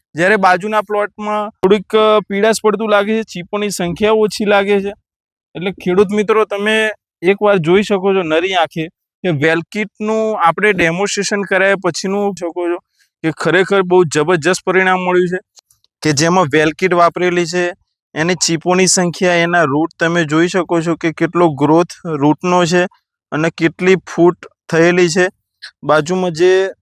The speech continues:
વેલકીટ વપરાયેલી નથી એની તમે ચીપો અને મૂળ જોઈ શકો છો કે ચીપોની સંખ્યા પણ ઓછી છે, છોડ થોડો પીળાશ પડતો છે,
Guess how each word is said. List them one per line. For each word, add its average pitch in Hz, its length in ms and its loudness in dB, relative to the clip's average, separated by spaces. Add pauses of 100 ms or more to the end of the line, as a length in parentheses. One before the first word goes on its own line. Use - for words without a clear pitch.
(680)
વેલકીટ 156 420 0
વપરાયેલી 180 560 2
નથી 180 440 0 (520)
એની 175 260 2
તમે 185 280 0
ચીપો 180 480 2
અને 180 160 2
મૂળ 165 280 2
જોઈ 180 220 2
શકો 156 360 0
છો 143 140 0 (520)
કે 165 140 2
ચીપોની 180 460 0
સંખ્યા 185 360 2
પણ 190 160 0
ઓછી 185 320 2
છે, 190 200 2
છોડ 175 300 2 (240)
થોડો 175 240 0
પીળાશ 180 460 2
પડતો 185 300 -2
છે, 185 160 -4